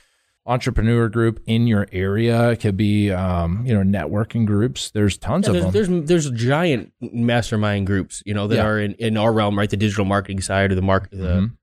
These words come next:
Speaker 2: the fitness side. There, I mean, find that area of, that you're looking to prosper and grow. Look for that,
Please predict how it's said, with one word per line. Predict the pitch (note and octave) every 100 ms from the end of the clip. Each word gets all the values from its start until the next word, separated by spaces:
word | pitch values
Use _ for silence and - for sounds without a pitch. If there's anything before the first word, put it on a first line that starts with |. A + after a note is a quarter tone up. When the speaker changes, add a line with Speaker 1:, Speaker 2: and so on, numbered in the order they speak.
| -
Speaker 2:
the |
fitness | - A2+ G2+ -
side. | G2+ G2+ G2+
There, | F#2 F#2+ A2+
I |
mean, | A2+ A2+ G#2+ _ _ _ _
find | - B2+ C#3+
that | C3+ A#2
area | A#2 B2 C3
of, | A2 F#2+ - _ _ -
that | A#2
you're | A2
looking | G2 A2+
to | G#2+
prosper | G2+ F#2+ -
and | G#2+
grow. | F2+ E2+ G#2 D3 -
Look | G2 G#2+
for | - A2+
that, | G#2+ G2